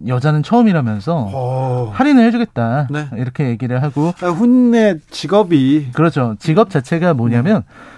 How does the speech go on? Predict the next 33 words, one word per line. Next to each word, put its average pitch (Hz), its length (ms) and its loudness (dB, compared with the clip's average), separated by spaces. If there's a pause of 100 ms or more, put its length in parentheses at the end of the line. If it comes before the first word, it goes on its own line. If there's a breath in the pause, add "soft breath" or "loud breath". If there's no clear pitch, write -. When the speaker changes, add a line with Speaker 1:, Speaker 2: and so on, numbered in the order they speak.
(100)
Speaker 1:
이 131 240 -2
여성들에게 151 600 2
돈을 135 300 0
받고 123 280 -6
이렇게 117 260 -6
에스코트 127 460 -4
해주는 127 440 -4
그런 123 240 -2
Speaker 2:
네. 165 80 -4
Speaker 1:
직업입니다. 104 680 -4
Speaker 2:
귀여운 165 500 2
연인께서 135 540 -4
"저도 156 240 -6
현빈 185 340 -4
만나러 147 400 -4
버스 175 240 -6
타러 170 240 -6
갑니다." 147 320 -6 (220 loud breath)
안 147 180 -2
돼요. 240 220 4 (180)
Speaker 1:
<laughs> 175 480 2
Speaker 2:
아, 131 220 -2
없어, 208 420 4
현빈은. 202 680 0
Speaker 1:
그렇죠. 127 280 -4
버스에는 165 560 2
저희 135 340 2
같은 135 280 -2
사람들만 123 380 -2
있습니다. 95 280 -10
Speaker 2:
아, - 20 -6
그래요? 143 340 -4
Speaker 1:
<laughs> 151 60 4